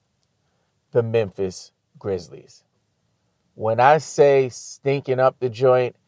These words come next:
this is the epitome of stinking up the joint. Like, dumpster juice on steroids with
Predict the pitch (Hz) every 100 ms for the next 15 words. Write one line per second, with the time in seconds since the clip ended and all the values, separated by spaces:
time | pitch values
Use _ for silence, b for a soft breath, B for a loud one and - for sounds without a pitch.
0 | _ _ - 139 139 139 107 131 113 _
1 | - 143 127 120 107 95 - - - 113
2 | 98 95 87 - 78 76 67 - _ _
3 | _ _ _ - 107 98 92 69 _ _
4 | _ _ _ _ _ - 135 - - 147
5 | 143 151 - 165 151 147 - - 92 -
6 | 123 101 82 - - _ _ _ - 110
7 | 104 - - - - 127 110 92 82 67
8 | - _ _ _ _ _ 107 117 139 143